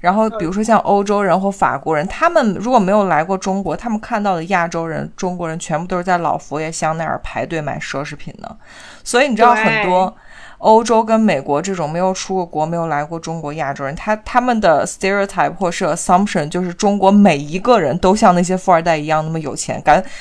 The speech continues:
Speaker 1: 可能他们觉得中国每个人都有 Ferrari。
Speaker 2: 嗯，
Speaker 1: 所以我觉得他们可能会很，
Speaker 2: 对。
Speaker 1: 很 confused，因为，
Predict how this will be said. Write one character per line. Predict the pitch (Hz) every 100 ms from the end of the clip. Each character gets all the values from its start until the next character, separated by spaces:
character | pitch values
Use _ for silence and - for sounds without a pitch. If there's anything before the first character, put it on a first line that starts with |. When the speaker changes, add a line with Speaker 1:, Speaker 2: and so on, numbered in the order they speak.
| -
Speaker 1:
可 | -
能 | 247
他 | 320
们 | 330 254
觉 | 262
得 |
中 | - 285
国 | 254
每 | 247 196
个 | 170
人 | 208
都 | 202
有 | 196
Ferrari。 | 196 151 147 156 135 - 196 _ - - _
Speaker 2:
嗯， | 254 294 285 240 196
Speaker 1:
所 | 226
以 | 311
我 | 240
觉 |
得 | 214
他 | 262 320
们 | 320
可 | 214
能 | 214
会 | 311 -
很， | 233 269
Speaker 2:
对。 | -
Speaker 1:
很 | - 220 220
confused， | 233 175 - 226 160 185
因 | 254
为， | 285